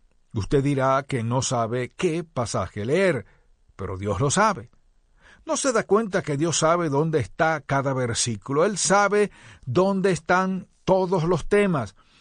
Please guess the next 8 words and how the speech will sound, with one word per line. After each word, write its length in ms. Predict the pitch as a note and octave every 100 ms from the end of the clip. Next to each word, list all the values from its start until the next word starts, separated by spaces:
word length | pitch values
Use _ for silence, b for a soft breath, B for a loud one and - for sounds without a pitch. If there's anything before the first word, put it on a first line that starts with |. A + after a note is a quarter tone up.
| b b b -
Él 220 | F#3+ G3+
no 140 | G3+
necesita 640 | G3 G3+ - F3+ G3+ F3 D#3
una 260 | D#3+ F3 C#3+
concordancia 1000 | F#3+ D#3 E3 F3 D3 D#3 F3+ F3+ F#3+ E3+
ni 160 | E3+
un 160 | F3+ F#3+
índice. 640 | A3+ G#3 C3+ G#2+ G2 -